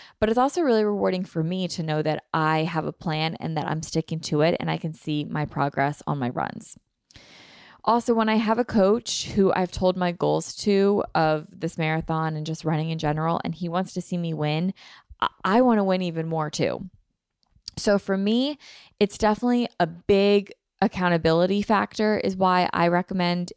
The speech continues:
a running coach for my current marathon.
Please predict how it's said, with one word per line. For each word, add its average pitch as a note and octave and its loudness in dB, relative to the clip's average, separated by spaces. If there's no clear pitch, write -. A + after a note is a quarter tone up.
a E3+ 2
running F3 -2
coach - 0
for F3 2
my E3+ 0
current F3 0
marathon. G#3+ 0